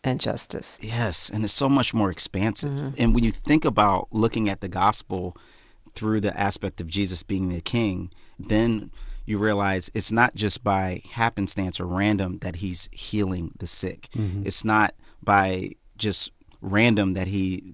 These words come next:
Speaker 2: gives the Sermon on the Mount as kind of the rules of this new kingdom that he is establishing and inaugurating. And even flipping over the tables in the temple is a confrontation of the kingdom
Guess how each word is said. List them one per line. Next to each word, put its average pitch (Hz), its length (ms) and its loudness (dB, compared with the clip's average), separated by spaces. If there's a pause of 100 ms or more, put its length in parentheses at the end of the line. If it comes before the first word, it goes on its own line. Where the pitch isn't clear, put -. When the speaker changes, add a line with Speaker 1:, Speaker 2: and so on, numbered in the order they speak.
Speaker 2:
gives 98 260 0
the 95 100 -2
Sermon 101 400 2
on 95 120 0
the 92 80 -2
Mount 95 360 -2
as 92 140 -8
kind 101 260 0
of 90 140 -8
the 101 120 2
rules 98 440 0
of 82 120 -6
this 95 220 -2
new 95 200 0
kingdom 92 640 -2 (300)
that 98 180 -4
he 98 200 0
is 87 160 -2
establishing 98 800 0
and 92 120 -4
inaugurating. 92 840 -2 (300)
And 104 160 2
even 156 380 4
flipping 123 580 0
over 117 260 2
the 104 120 0
tables 110 720 -4
in 104 160 0
the 98 100 -4
temple 95 600 -2 (320)
is 101 160 -2
a 101 60 -2
confrontation 113 1160 0 (340)
of 101 340 -2 (200)
the 98 140 -4
kingdom 110 720 2